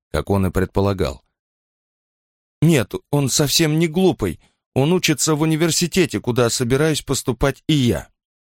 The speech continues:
Курт Ватт склонил голову. «Ты не слишком рада произошедшему, София, верно?» Она опустила голову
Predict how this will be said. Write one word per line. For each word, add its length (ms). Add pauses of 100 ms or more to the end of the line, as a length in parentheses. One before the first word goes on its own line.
(480)
Курт 260
Ватт 260
склонил 520
голову. 520 (1120)
«Ты 220
не 200
слишком 540
рада 380
произошедшему, 1000
София, 680 (140)
верно?» 480 (760)
Она 320
опустила 600
голову 540